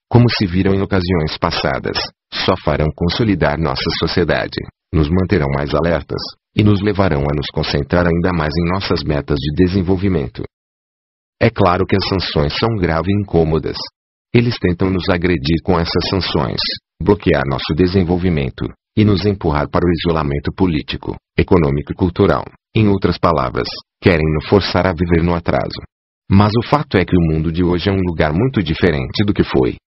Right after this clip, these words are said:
Não temos absolutamente nenhuma intenção de nos deixar tirar da estrada, de deixar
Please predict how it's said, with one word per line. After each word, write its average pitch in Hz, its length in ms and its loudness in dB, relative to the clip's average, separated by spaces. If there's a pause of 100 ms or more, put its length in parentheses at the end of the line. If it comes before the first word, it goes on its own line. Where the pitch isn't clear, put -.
(280)
Não 120 160 4
temos 78 360 0
absolutamente 90 800 0
nenhuma 110 360 0
intenção 98 480 0
de 95 140 0
nos 85 180 -4
deixar 98 440 -2
tirar 71 340 0
da 78 80 0
estrada, 69 480 -4 (320)
de 95 100 2
deixar 87 380 2